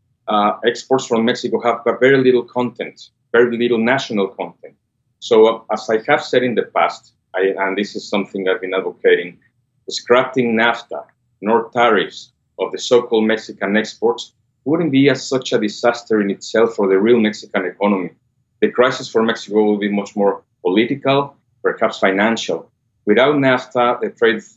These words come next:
of Mexico with the United States, uh, would revert to W T O rules, which are similar to nafta's. And withdrawing, which is what, what organizations in Mexico are actually advocating, withdrawing from nafta would effectively eliminate many other rules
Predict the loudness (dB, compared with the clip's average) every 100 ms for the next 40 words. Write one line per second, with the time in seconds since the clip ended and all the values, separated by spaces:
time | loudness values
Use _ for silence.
0 | _ _ -8 -4 -4 -4 0 2 2 2
1 | -2 -2 0 0 -2 -10 -20 _ _ -4
2 | -2 2 2 2 4 2 2 -6 -2 0
3 | 2 0 -6 0 2 2 2 0 -2 -8
4 | _ _ _ -4 0 0 0 0 2 4
5 | 2 0 -2 -2 -4 -14 -16 -20 _ _
6 | _ -6 -2 0 2 4 4 4 0 -2
7 | -6 -6 -2 0 0 0 -2 _ _ -2
8 | 0 2 0 0 -2 -2 -6 -6 -4 -4
9 | -6 0 2 2 0 0 2 2 2 -2
10 | 0 -4 -4 -14 _ _ _ -6 -2 4
11 | 4 4 0 -2 0 2 0 0 -2 -2
12 | -6 _ -2 0 0 0 -2 -2 -2 0
13 | 0 0 0 0 -2 -2 -2 0 2 0
14 | -2 0 -2 -2 -4 -20